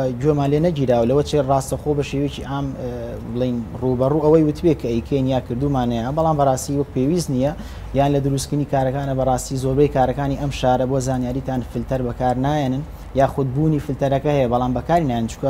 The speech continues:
بەڕاستی فلتەری باش ئەوێ تێچووی ئەوێ، ئێ، لە مقابلە بەڕاستی لێپێچینەوەش نییە لەگەڵیانە. ئیتر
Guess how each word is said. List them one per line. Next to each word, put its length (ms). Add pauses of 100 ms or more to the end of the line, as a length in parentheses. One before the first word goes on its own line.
بەڕاستی 400
فلتەری 400
باش 220
ئەوێ 220
تێچووی 380
ئەوێ، 180 (520)
ئێ، 280
لە 120
مقابلە 520
بەڕاستی 460 (420)
لێپێچینەوەش 680
نییە 160
لەگەڵیانە. 480 (640)
ئیتر 1200